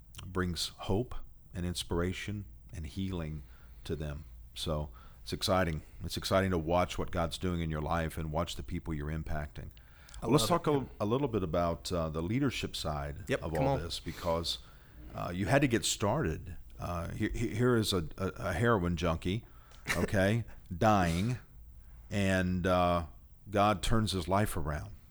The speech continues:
Speaker 1: Jesus cleanses him, washes him, sets him on a new path. And you've got this story, but you've also got all the issues of not speaking clearly and <laughs> struggling with your speech.
Speaker 2: Yep. That's how it
Speaker 1: And
Speaker 2: is still.
Speaker 1: Yeah.
Speaker 2: <laughs>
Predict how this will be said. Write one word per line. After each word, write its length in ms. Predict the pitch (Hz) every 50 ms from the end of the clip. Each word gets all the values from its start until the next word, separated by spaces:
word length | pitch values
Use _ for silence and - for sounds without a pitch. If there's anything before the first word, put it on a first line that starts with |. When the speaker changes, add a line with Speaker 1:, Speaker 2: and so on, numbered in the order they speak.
| - - -
Speaker 1:
Jesus 400 | - - 101 95 85 92 82 -
cleanses 540 | - - - 110 110 104 98 92 95 82 87
him, 220 | 92 92 87 82
washes 460 | 80 92 95 95 92 - 90 78 80
him, 240 | 87 87 85 80 78 - - - -
sets 300 | - - 101 95 - -
him 100 | 98 90
on 80 | 87
a 40 | 85 82
new 140 | 85 85 78
path. 480 | - - 85 85 85 80 78 - - - - - - - - -
And 100 | 113 101
you've 120 | 107 110 -
got 160 | 135 120 -
this 140 | 110 92 -
story, 600 | - - - - 143 156 135 82 78 76 - 85
but 200 | 76 92 - -
you've 120 | 104 87
also 240 | 117 120 - - 107
got 320 | 92 85 98 98 98 90 - - - - - - - - - -
all 160 | 92 104 110
the 200 | 98 98 92 104
issues 400 | 107 - - 110 104 95 80 85
of 260 | 92 82 76 - -
not 200 | 101 101 101 95
speaking 440 | - - - 117 104 - 98 92 90
clearly 640 | - - - 104 104 101 104 101 98 104 104 98 98
and 300 | 82 78 76 76 76 - -
<laughs> 60 | -
struggling 460 | - - - 113 107 95 101 107 101
with 140 | 98 92 85
your 100 | 82 80
speech. 560 | - - - - 113 107 107 107 - - - - - - - - -
Speaker 2:
Yep. 100 | - - - - - -
That's 220 | 123 113 110 107
how 60 | 110 135
it 20 |
Speaker 1:
And 80 | 107 113
Speaker 2:
is 100 | 113 -
still. 320 | - - 127 117 113 - - -
Speaker 1:
Yeah. 320 | - 139 156 156 160 147 -
Speaker 2:
<laughs> 200 | 427 339 -